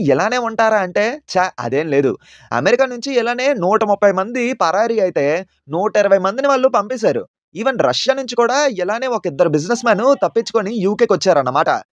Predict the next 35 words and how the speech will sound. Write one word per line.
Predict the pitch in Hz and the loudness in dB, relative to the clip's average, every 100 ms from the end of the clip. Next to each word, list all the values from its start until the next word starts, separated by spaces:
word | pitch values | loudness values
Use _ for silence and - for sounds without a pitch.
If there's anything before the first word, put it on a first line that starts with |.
| - | -6
మర్యాదగా | 117 120 175 214 220 | -2 0 0 0 0
ఏంటంటే, | 180 175 170 | -2 -2 -2
"వాళ్ళిద్దరినే | 233 165 131 165 196 | 0 0 0 -2 -4
పంపేయండిరా | - 123 120 180 156 156 139 | -4 -2 0 0 2 2 2
అయ్యా" | 117 107 113 165 | 0 -2 0 0
అని | 202 143 | -2 -6
చెప్పి | 131 156 139 147 | -10 -6 -2 0
రష్యా | 123 - 156 | 0 2 2
వాళ్ళు | 151 123 | 2 0
అడిగారు. | 135 139 107 - _ - | 0 -2 -2 -8 _ -4
"ఆ, | 151 214 | -2 -2
మేం | 240 202 | -4 -6
పంపం" | 165 156 226 208 | -4 0 0 0
అని | 175 | 0
చెప్పి | 160 123 151 131 151 170 _ 208 | -2 -2 -2 0 -2 -6 _ -4
యూకే | 254 233 | -2 2
వాళ్ళు | 190 170 220 | 2 4 2
మొండికేసి | 151 196 180 151 147 180 | 0 0 0 0 0 0
ఆ | 170 | -2
కేసుని | 220 247 277 | -2 -4 0
కొట్టేశారు | 240 240 269 269 226 | 0 4 4 4 2
కూడా. | 202 139 107 _ _ - | 2 2 -2 _ _ -10
అంతే, | 147 147 160 135 - | -8 -4 0 0 0
ఆ | 117 123 | -4 -4
నెక్స్ట్ | 120 117 160 | -4 -10 0
డే | 160 196 - | 2 2 -2
ఆ | 139 | -8
ఇద్దరు | 123 120 175 190 | -8 -4 -4 -4
శవాలుగా | - - 120 156 202 220 | -8 -6 -2 2 2 0
కనిపించారు. | 202 160 175 - 135 107 - - | 0 -2 -2 0 0 0 -8 -4
దెబ్బకేంటంటే, | 113 117 190 233 233 254 | -2 0 0 0 0 0
రష్యాలో | 226 196 240 233 | 0 0 0 0
ఉండే | 226 | 0
క్రిమినల్స్ | 220 196 202 208 | 2 2 0 -2
కూడా | 208 185 | 2 2